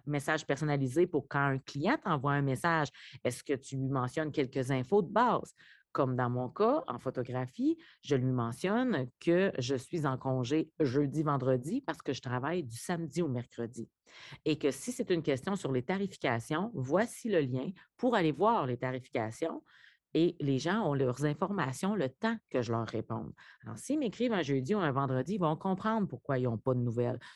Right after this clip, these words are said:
de mes nouvelles ces journées-là. Et si on avait besoin de savoir le prix, ben, il y a un site web, il y a une page préconçue où est-ce que mes prix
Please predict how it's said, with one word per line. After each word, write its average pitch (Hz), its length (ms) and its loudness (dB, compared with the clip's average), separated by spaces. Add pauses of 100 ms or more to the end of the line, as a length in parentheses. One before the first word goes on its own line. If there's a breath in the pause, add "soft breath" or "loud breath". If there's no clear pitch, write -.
de 139 100 8
mes 127 220 4
nouvelles 127 400 4
ces 127 200 -2
journées-là. 117 440 0 (840)
Et 151 100 4
si 190 280 0
on - 20 4
avait 151 160 4
besoin 135 320 2
de 147 80 0
savoir 127 320 0
le 123 140 2
prix, - 260 -4 (320 loud breath)
ben, 190 200 2 (180)
il 131 80 -14
y 165 40 4
a 180 60 4
un 185 100 2
site 160 280 -4
web, 175 340 2
il - 40 0
y - 20 2
a - 20 2
une 127 140 -4
page 165 400 2
préconçue 156 680 -2 (300 loud breath)
où 147 100 4
est-ce 156 140 2
que 147 80 2
mes 127 160 0
prix - 340 -4